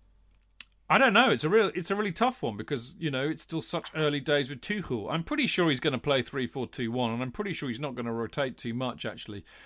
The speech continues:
I think Dane made a good point earlier that a lot will depend on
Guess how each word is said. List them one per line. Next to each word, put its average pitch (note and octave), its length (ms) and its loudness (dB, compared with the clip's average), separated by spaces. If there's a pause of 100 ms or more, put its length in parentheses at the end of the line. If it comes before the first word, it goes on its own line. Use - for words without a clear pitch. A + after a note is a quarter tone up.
(140)
I B2+ 80 -4
think E3 180 -2
Dane D#3+ 240 6
made C#3 160 2
a B2+ 40 0
good A2+ 180 -2
point A#2+ 260 -2
earlier B2 340 2
that A2+ 120 -2
a A#2 80 0
lot B2 180 0
will A#2 80 -6
depend A2+ 420 -6
on A2 220 -4